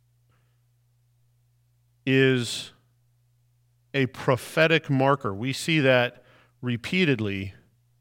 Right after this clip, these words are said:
in the Old Testament. I made a partial list just to give you an idea of how extensive that is. Jeremiah fourteen one,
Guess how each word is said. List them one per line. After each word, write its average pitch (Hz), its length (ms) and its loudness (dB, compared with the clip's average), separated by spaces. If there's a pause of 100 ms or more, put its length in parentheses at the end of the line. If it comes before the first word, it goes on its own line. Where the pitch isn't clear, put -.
(120)
in 123 140 -2
the 123 100 0
Old 127 200 -2
Testament. 101 640 -4 (1000)
I 120 60 0
made 139 220 4
a 131 60 4
partial 180 540 2
list 87 500 -10
just 131 200 -4
to 151 80 -6
give 135 200 2
you 135 120 2
an 127 80 0
idea 120 340 -2
of 104 80 -8
how 131 160 0
extensive 117 480 -6
that 95 180 -8
is. 85 400 -14
Jeremiah 131 540 0
fourteen 120 480 -6
one, 101 340 -8